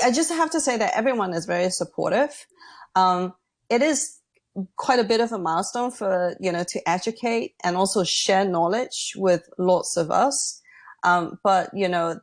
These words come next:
the, the, the intention is there, put it this way. But, you know, there was one, one story when I first, you know, um, have operated business in Hong Kong. And there was,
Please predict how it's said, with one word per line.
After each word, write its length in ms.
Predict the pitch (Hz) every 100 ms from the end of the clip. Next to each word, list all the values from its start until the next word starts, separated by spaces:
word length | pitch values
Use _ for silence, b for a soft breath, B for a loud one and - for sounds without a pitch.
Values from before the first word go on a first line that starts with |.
| _
the, 240 | 190 175
the, 220 | 190 190 165
the 120 | -
intention 680 | 220 202 - 226 277 254 180
is 180 | 151 -
there, 340 | - - - - _ -
put 140 | 185
it 120 | 175
this 200 | 170 165
way. 160 | - 160
But, 200 | 165 160 B B B
you 100 | 185
know, 160 | 196 202
there 120 | 208
was 240 | 202 190
one, 420 | 190 196 196 196 190 _
one 260 | 175 175 190
story 440 | - 165 160 156
when 140 | 165 165
I 140 | 170
first, 640 | - 175 170 165 - -
you 100 | 170
know, 380 | 156 151 151 156
um, 600 | - 160 156 151 151 165 - _ _ 101 - -
have 320 | 190 185 180 -
operated 420 | 190 - 170 160
business 320 | 165 165 175
in 140 | 175 160
Hong 160 | 165
Kong. 180 | - 160 147
And 100 | 165
there 80 |
was, 260 | 170 160